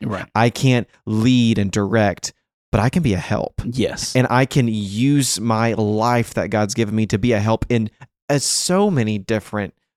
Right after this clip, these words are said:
Speaker 2: functions and faculties.
Speaker 1: Absolutely.
Speaker 2: And that our life is that gift that we will be responsible for.
Speaker 1: Mm-hmm. Yeah.
Speaker 2: And so don't fall into the, the really easy, uh, problem of saying, "Ah,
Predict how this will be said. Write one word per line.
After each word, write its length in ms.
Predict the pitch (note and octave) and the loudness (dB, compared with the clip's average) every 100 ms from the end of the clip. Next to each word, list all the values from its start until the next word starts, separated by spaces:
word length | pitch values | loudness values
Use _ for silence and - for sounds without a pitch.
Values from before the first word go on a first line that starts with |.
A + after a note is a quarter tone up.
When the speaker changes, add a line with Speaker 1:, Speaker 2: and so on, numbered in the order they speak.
| - | -18
Speaker 2:
functions 600 | - A#2+ A#2+ - A#2+ G#2 | -2 -2 0 -2 -2 -2
and 120 | G2+ | -4
faculties. 840 | - A2 G2+ G#2+ G2+ G#2 G2+ - - | 0 0 0 -2 -2 -2 -2 -4 -2
Speaker 1:
Absolutely. 760 | D3 F3 - A2+ D3+ - A#2+ | -2 0 0 2 2 0 0
Speaker 2:
And 340 | A#2 A#2 A#2 - _ - | 2 0 -2 -6 _ -2
that 400 | C3+ B2 A#2 - - | 0 2 2 0 0
our 180 | A2+ | 4
life 880 | A#2+ A#2+ B2 C3 C#3 G#2+ G#2 A#2 - - _ | 4 2 2 2 2 2 0 -4 -12 -20 _
is 220 | - B2 | -2 0
that 260 | A2 B2+ A#2 | 2 0 0
gift 340 | G#2+ G#2+ A#2+ | 0 0 0
that 160 | C3 A2+ | -2 -2
we 140 | G#2 G2+ | 0 0
will 120 | A2 | 0
be 140 | A2 | 0
responsible 680 | A2 C#3 - F3 - A#2+ F2 | -2 -4 -2 -4 -2 -4 -4
for. 220 | B2 A2+ - | -2 -2 -2
Speaker 1:
Mm-hmm. 100 | A#2 - C#3 | -6 -6 4
Yeah. 260 | E3 D#3 A2 - | 6 6 4 0
Speaker 2:
And 120 | A#2+ | 0
so 160 | - D3 | 4 4
don't 300 | C3 D3 C#3+ | 4 2 4
fall 320 | D3+ D3 D3+ | 4 6 6
into 540 | C#3 - C#3 B2+ B2 | 4 4 6 6 4
the, 200 | B2+ A#2+ | 2 2
the 220 | A#2 B2 A2 | 4 4 2
really 720 | G#2 A2+ D3 E3+ C3 A#2 - | 2 4 6 8 6 2 0
easy, 720 | C3+ C#3 C#3+ G#2+ A2+ A2 G#2+ - | 2 4 4 2 2 2 -2 -2
uh, 300 | A2 G#2 G2+ | 0 0 -2
problem 580 | - A2+ A2+ A#2 A2+ G2 | -2 0 0 2 0 0
of 160 | G#2+ | -2
saying, 200 | - A2+ | -2 0
"Ah, 200 | A2 G2+ | 0 -2